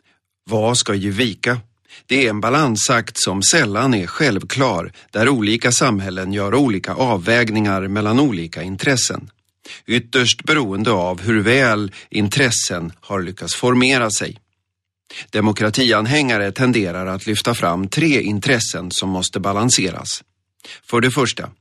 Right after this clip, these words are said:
det ligger i människors intresse att nå största möjliga frihet. Men vad frihet innebär praktiskt varierar ofta mellan olika individer.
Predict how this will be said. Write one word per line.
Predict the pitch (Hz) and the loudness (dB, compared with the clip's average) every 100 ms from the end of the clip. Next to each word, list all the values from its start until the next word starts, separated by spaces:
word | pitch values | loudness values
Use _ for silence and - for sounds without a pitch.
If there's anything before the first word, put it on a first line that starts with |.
| - - - | -18 -14 -10
det | - 104 | -2 0
ligger | 117 101 104 | 0 0 -2
i | 101 | 2
människors | 139 110 90 - 85 | 2 0 -6 -6 -4
intresse | 92 - 156 123 - 95 | -4 0 0 0 -4 -6
att | - 101 | -8 -4
nå | 107 95 85 | -2 0 0
största | - - 147 - 92 | -2 0 2 0 0
möjliga | 95 135 131 90 90 | 0 2 0 -4 -6
frihet. | - - 170 117 156 - - - _ _ _ _ _ _ _ _ _ | -2 0 0 0 0 -2 -12 -20 _ _ _ _ _ _ _ _ _
Men | 104 110 107 | 0 2 2
vad | 101 92 92 | 2 -2 -2
frihet | - 123 98 131 175 - | 0 0 0 0 0 -2
innebär | - 117 98 95 92 | -2 0 0 0 -2
praktiskt | - 160 143 - 98 - - - 104 | 0 0 -2 -6 -6 -4 -6 -10 -10
varierar | 104 123 160 135 87 92 | -2 2 2 2 0 0
ofta | 127 113 90 87 | -2 -2 -6 -4
mellan | 92 107 | -2 2
olika | 131 107 82 90 | 2 0 -4 -6
individer. | 98 117 131 104 82 82 | -2 0 0 -2 -6 -12